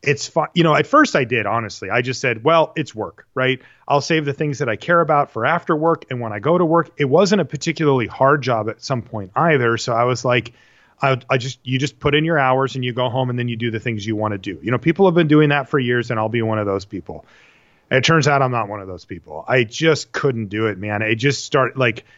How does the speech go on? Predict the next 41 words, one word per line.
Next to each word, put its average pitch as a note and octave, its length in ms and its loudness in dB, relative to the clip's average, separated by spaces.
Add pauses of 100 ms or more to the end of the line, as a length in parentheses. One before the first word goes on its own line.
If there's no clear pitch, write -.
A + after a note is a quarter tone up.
(160)
I C#3 140 2
would, C#3+ 240 2
I D#3+ 80 2
felt D#3 240 2
depressed. A#2 580 -4
You C#3 60 -4
know, B2+ 140 0
it's A#2+ 120 -4
just D3 140 -12
one E3+ 100 -2
of C#3 80 0
those A2+ 200 -4
things C3+ 200 -2
where B2 80 -2
I'm A2+ 120 -4
just A2+ 140 -10
like, A2+ 140 -8
"I'm B2 180 -2
not D#3+ 260 0
doing A2+ 300 -6 (180)
anything D3+ 600 0
worthwhile. B2+ 720 2
I'm A2+ 120 -4
not G#2 260 -4
interested D3+ 540 0
in C#3 180 4
this. C3+ 240 0
I'm A#2 140 -4
not, B2 320 2 (500)
uh, - 240 -4
happy D3 500 0
about C3 360 2
it." B2+ 120 0
I, B2 140 0
my B2 220 -2
work C#3 240 2
started B2+ 320 -2
to G2 100 -8
suffer. C3+ 540 -2
I A#2 80 -4
mean, B2+ 240 -4